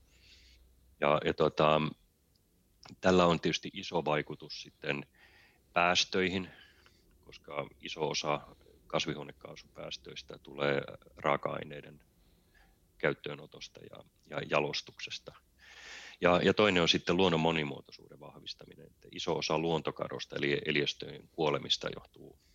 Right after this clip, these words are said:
raaka-aineiden käyttöönotosta ja jalostuksesta. Eli, eli mitä pidempään raaka-aine pysyy kierrossa, sitä vähemmän meidän täytyy ottaa, tarvitsee ottaa uusia raaka-aineita. No,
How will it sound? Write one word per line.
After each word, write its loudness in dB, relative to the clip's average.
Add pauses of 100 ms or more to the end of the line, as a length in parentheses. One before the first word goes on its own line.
(100)
raaka-aineiden -6 (280)
käyttöönotosta -10
ja -16 (120)
jalostuksesta. -10
Eli, -8 (520)
eli -4
mitä 6 (580)
pidempään 4 (1300)
raaka-aine 4 (840)
pysyy 4
kierrossa, 0 (520)
sitä 0
vähemmän 2
meidän -8
täytyy -14
ottaa, -16 (100)
tarvitsee -2
ottaa -4
uusia -6 (640)
raaka-aineita. -2 (420)
No, 6